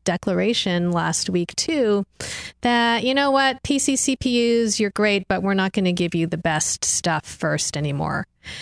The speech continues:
And so they said they're still going to be, Moore's Law is alive and well. They're still gonna be developing better and better chip technologies, but those innovations are going to go on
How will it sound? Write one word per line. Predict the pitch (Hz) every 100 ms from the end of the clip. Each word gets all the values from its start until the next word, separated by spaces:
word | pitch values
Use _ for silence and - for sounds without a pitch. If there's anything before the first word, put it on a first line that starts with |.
| - _
And | - 170 160 160 160
so | 165 - 175 165 165
they | 180
said | 180 202
they're | 180 175
still | - 202
going | 214
to | 214
be, | 202 196 190
Moore's | 190 185 208 202
Law | 208
is | 208
alive | 208 202 190
and | 190
well. | 220 233 233
They're | 208
still | - 202
gonna | 190 185
be | 185
developing | 180 185 202 190 190 190 185
better | 175 185 180
and | 180
better | 175 170
chip | 170 - 240
technologies, | - 226 214 202 196 190 185 180
but | - 180
those | 190 190
innovations | 190 185 240 - - 202 196
are | 185 185
going | 185 185
to |
go | 180 170 165
on | 160